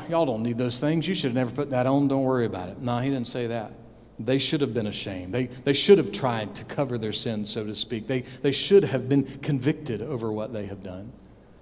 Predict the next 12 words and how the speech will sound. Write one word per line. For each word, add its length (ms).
But 100
he 100
doesn't 240
ban 320
clothes. 880
He 160
just 220
gives 160
them 120
clothes 360
that 140
fit. 440